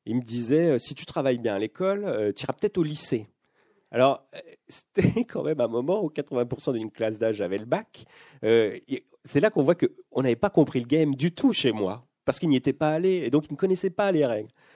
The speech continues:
Donc bon, j'ai, je vais au lycée, effectivement, tout le monde y allait. Euh, euh, j'ai mon bac, un bac littéraire, hein, parce que bon, on avait co-, juste compris que c-, on serait dans des meilleures classes si je faisais allemand en première langue. Ça, on avait quand même réussi à, vous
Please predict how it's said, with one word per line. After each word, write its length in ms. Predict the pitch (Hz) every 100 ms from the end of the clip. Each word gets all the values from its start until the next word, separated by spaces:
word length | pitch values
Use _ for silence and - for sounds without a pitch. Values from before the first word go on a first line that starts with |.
| _ _ _ _
Donc 180 | 104 98
bon, 260 | 104 160 123
j'ai, 260 | 110 101
je 100 | 101
vais 60 | 104
au 80 | 95
lycée, 240 | 98 254
effectivement, 480 | 196 123 - 120 185
tout 100 | 139
le 60 | 110
monde 120 | 104
y 20 |
allait. 140 | 107 247 - - - - -
Euh, 440 | 113 104 101 101 -
euh, 360 | 123 117 67 117
j'ai 240 | 120 123
mon 180 | 113 123
bac, 300 | 175 240 -
un 80 | 101
bac 180 | 113 -
littéraire, 480 | 113 139 196 220 175
hein, 160 | 180
parce 160 | 170 -
que 180 | 104 90
bon, 260 | 90 127 110 113
on 160 | 123 143
avait 140 | 147
co-, 220 | 147 202
juste 180 | 131 202
compris 420 | - 175 190 226
que 120 | 208 170
c-, 120 | -
on 100 | 143
serait 180 | - 147
dans 100 | 139
des 120 | 127
meilleures 260 | 147 143 -
classes 220 | 190 -
si 120 | 147
je 80 | -
faisais 200 | 135 120
allemand 180 | 117 160
en 60 |
première 320 | - 139 139 127
langue. 220 | 107 101
Ça, 120 | 139
on 60 | 120
avait 160 | 104
quand 120 | 101 113
même 140 | 113
réussi 540 | 110 104 101 - 135
à, 460 | 104 98 101 -
vous 80 | -